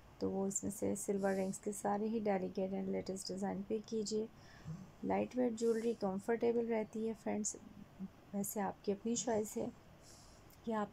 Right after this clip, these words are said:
heavy jewelry party वियर से related wear करते हैं या लाइट वेट jewelry wear करते हैं, casual, office wear and party wear। अगर आप all types के लिए delicate silver rings के design, अ, फेवरेट लगते हैं आपको, जो लाइट वेट हो, जिनको wear करके आप कंफर्टेबल रह सकें,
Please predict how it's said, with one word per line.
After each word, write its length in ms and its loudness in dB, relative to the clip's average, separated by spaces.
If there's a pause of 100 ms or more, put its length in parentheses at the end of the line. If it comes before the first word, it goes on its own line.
heavy 280 2
jewelry 400 2
party 360 0
वियर 180 2
से 140 0
related 400 0
wear 220 2
करते 340 -2
हैं 260 0 (500)
या 100 4
लाइट 340 2
वेट 180 4
jewelry 320 2
wear 220 4
करते 300 0
हैं, 240 0
casual, 540 2
office 400 -2
wear 260 2
and 100 -2
party 340 0
wear। 220 0 (680)
अगर 200 2
आप 180 2
all 320 2
types 320 0
के 120 -2
लिए 280 2 (800)
delicate 680 0
silver 420 2
rings 320 0
के 120 -4
design, 520 0 (100)
अ, 120 -2
फेवरेट 520 0
लगते 260 -2
हैं 200 2
आपको, 280 0
जो 140 2
लाइट 360 0
वेट 200 2
हो, 100 2
जिनको 920 -2
wear 260 4
करके 320 0
आप 120 -2
कंफर्टेबल 640 -4
रह 200 0
सकें, 320 -10